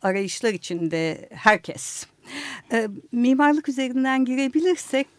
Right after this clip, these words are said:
kendimi daha rahat hissedeceğim. Çünkü tabii başka alanlar da var. Yani Osmanlı endüstrisi de gidiyor, Osmanlı sanatı da gidiyor, her şey gidiyor.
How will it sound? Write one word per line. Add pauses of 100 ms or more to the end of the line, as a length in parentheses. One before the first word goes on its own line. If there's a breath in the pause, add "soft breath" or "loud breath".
(100)
kendimi
daha
rahat
hissedeceğim.
Çünkü
tabii
başka
alanlar
da
var.
Yani
Osmanlı
endüstrisi
de
gidiyor,
Osmanlı
sanatı
da
gidiyor,
her
şey
gidiyor.